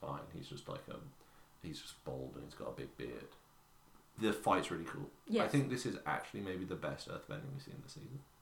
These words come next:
Speaker 1: season.
Speaker 2: Pro-, probably.
Speaker 1: Right,
Speaker 2: Possibly.
Speaker 1: like
Speaker 2: Well, then you get, what's her name later on?
Speaker 1: Toph?
Speaker 2: Toph.
Speaker 1: That, wow, fake fan.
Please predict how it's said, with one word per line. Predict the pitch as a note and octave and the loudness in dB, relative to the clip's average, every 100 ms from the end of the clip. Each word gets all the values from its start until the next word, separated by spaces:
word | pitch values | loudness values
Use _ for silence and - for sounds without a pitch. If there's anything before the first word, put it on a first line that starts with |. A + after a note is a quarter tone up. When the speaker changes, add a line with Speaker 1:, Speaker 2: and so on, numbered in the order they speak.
| - | -20
Speaker 1:
season. | - D#3 - | -8 -4 -2
Speaker 2:
Pro-, | |
probably. | C3 G#3+ E3+ D#3 - - - - - | -2 0 0 -2 -6 -10 -12 -14 0
Speaker 1:
Right, | G2+ G#2+ G#2 | 4 6 6
Speaker 2:
Possibly. | F#2 F2+ F2+ | 4 4 2
Speaker 1:
like | - | 4
Speaker 2:
Well, | D4 D4 C#4+ C#4+ - - - - - - | 8 8 6 2 -10 -18 -20 -20 -20 -4
then | A3 C#4+ | 0 2
you | D4 | 2
get, | B3 F3 - - - - - | 2 0 -4 -14 -18 -18 -14
what's | F3+ F3 - | -8 -8 -6
her | G#3 | -4
name | F3 E3 | -4 -4
later | E3+ E3+ | -6 -6
on? | F#3 F3+ F#3 - - - - - - | -8 -8 -10 -16 -20 -18 -20 -20 -14
Speaker 1:
Toph? | - - - - - - | -8 0 2 2 -6 0
Speaker 2:
Toph. | - - - - - - - - - | 6 6 6 -6 -14 -18 -18 -18 -8
Speaker 1:
That, | - E2+ C2+ | -2 0 0
wow, | D#2+ D#2+ E2+ F2 E2 D#2+ D#2 | 0 2 4 4 4 2 2
fake | F2+ - | 0 2
fan. | E2+ | 2